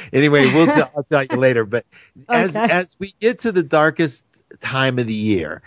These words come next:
Speaker 1: like, do you remember historically? Like, I think some people, they, they act out, and I have noticed this too. We get edgy because I think there's a resistance to kinda going in and, and feeling this sort of, like,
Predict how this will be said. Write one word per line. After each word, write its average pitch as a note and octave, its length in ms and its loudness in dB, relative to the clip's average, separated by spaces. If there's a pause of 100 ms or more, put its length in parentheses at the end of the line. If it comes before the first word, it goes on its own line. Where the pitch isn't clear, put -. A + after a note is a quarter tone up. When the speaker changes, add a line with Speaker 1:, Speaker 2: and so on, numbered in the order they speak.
(260)
Speaker 1:
like, B2+ 220 0
do C3 80 -4
you F#3 120 0
remember G3 400 2
historically? F#3+ 680 4
Like, E3 300 2
I D#3+ 140 0
think B3 280 -2
some G#3 280 0
people, G#3+ 280 4
they, E3+ 180 4
they C#3+ 380 0
act C3 320 0
out, A2 240 4
and A#2+ 100 0
I C3 80 4
have C3+ 260 4
noticed G#2+ 320 2
this G2 160 -8
too. A2 260 2 (240)
We C#3 80 4
get D3+ 220 2
edgy A2 480 0 (240)
because D#3+ 320 0
I D#3+ 100 2
think F#3 280 0
there's E3+ 180 4
a D3 100 2 (160)
resistance A2+ 840 0
to A2+ 100 -6
kinda A2+ 220 0
going A2+ 340 2
in G#2 360 0
and, G#2 220 -2
and G#2+ 300 0
feeling G#2+ 400 4
this G2+ 160 0
sort G#2+ 180 4
of, F#2+ 120 2
like, G2+ 280 2